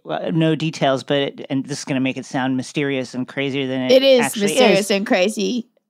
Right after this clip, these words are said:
Speaker 1: But it was just one of our, one of the people in there is a former P R professional, and it was just, we were just getting some great tea on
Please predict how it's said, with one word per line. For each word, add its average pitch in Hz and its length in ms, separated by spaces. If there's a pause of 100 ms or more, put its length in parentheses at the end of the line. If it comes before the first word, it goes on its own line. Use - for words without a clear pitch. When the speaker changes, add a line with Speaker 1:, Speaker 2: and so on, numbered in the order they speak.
(260)
Speaker 1:
But 214 220
it 220 120
was 196 200
just 220 360
one 214 220
of 220 140
our, 202 240
one 190 200
of 202 120
the 190 80
people 180 340
in 165 120
there 156 260
is 147 160
a 139 40
former 151 440
P - 260
R 147 220
professional, - 920 (400)
and 143 160
it 143 40
was 135 140
just, - 500 (920)
we 156 180
were 151 100
just 139 180
getting - 200
some 135 200
great 139 340
tea 127 460 (240)
on 117 420